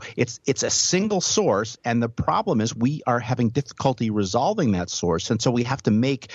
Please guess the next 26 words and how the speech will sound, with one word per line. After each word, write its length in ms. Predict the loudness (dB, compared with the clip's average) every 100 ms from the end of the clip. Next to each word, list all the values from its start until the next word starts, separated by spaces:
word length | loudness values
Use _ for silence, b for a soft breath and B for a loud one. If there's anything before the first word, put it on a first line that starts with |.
| B B
increasingly 640 | -2 2 0 2 2 4 4
more 380 | 4 2 0 0
or, 220 | 0 2
or 180 | 0 2
less 380 | 2 0 -2
generic 600 | -2 0 2 2 0 0
recommendations 920 | -2 0 0 0 0 0 0 0 0 0
to 120 | -6
try 180 | -2 -2
to 120 | 0
narrow 340 | 0 2 0 0
that 240 | -2 -2
down. 280 | 2 2 2 B B 0
But 140 | 2
it's 200 | 0 -2
really 340 | 2 2 2
a 100 | 0
very 280 | 0 0 2
small 460 | 0 2 2 2 0
amount 300 | 0 0 0
of 120 | 0
romaine 380 | 0 0 0 -2
that's 200 | -2 0
sick, 220 | 0 0
and 120 | -2 0
absolutely, 760 | -2 0 0 0 0 -2 -4